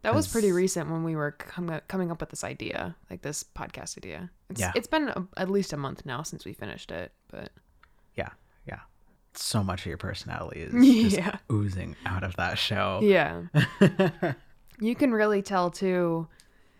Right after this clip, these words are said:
Speaker 1: Um, I think it not only shows my personality, but it helps you understand me and my siblings' dynamic a lot as well. Just
Speaker 2: Very
Speaker 1: because
Speaker 2: much so.
Speaker 1: we are very tight, like,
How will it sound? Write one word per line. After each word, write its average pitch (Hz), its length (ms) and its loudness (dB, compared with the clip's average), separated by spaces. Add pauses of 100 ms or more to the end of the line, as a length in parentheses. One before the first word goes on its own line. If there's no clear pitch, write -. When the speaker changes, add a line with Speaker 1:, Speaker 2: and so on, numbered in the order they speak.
(300)
Speaker 1:
Um, 160 440 0
I 180 100 -4
think 202 200 -2
it 196 320 0
not 185 240 2
only 190 200 0
shows 170 340 -2
my 160 240 -2
personality, 214 640 -4
but 208 120 -2
it 175 100 0
helps 170 220 -6
you 175 80 -4
understand 160 560 -6
me 165 200 -2
and 165 100 -4
my 151 140 -6
siblings' 170 720 0
dynamic 190 680 -2
a - 60 -4
lot 202 300 0
as 202 160 -8
well. 214 480 -4
Just 92 180 -4
Speaker 2:
Very 98 340 4
Speaker 1:
because 90 120 2
Speaker 2:
much - 320 -4
so. - 340 -4
Speaker 1:
we 196 140 4
are 175 160 4
very 165 300 -2
tight, 165 480 -6
like, 165 320 -6